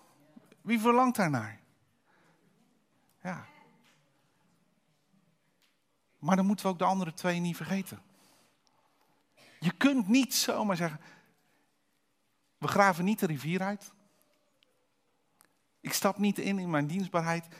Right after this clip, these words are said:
Nee, Heer, doe dit laatste maar." Stel dat God alleen maar dit laatste doet, maar zijn kerk en zijn gemeente is niet klaar als het gaat om innerlijke zalving en bekrachtigende zalving,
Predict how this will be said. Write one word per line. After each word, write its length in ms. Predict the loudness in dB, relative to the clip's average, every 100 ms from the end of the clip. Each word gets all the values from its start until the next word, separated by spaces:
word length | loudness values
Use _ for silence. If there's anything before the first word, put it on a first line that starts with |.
| -20 _ _
Nee, 180 | -2 0
Heer, 320 | 0 -2 -6
doe 200 | -6 -4
dit 140 | -2 0
laatste 340 | 0 0 -4
maar." 120 | -8
Stel 380 | -4 2 2 4
dat 160 | 0 -4
God 280 | -6 -4 0
alleen 320 | 2 2 2
maar 120 | 0
dit 140 | -2
laatste 420 | 0 0 -2 -8 -8
doet, 220 | -8 -10 -16 -20 -4
maar 160 | -2 0
zijn 240 | -2 -2
kerk 320 | -2 0 -2
en 120 | -6
zijn 140 | -8 -8
gemeente 520 | -6 -2 0 -2 -6
is 160 | -10 -2
niet 300 | -2 -2 0
klaar 420 | 2 4 0 -4
als 120 | -10
het 140 | -10
gaat 340 | -2 0 -2 -6
om 80 | -8
innerlijke 480 | -4 -2 -2 -4 -6
zalving 420 | -2 -2 -2 -4
en 100 | -6
bekrachtigende 640 | -6 -2 -4 -4 -8 -6
zalving, 340 | -4 -6 -8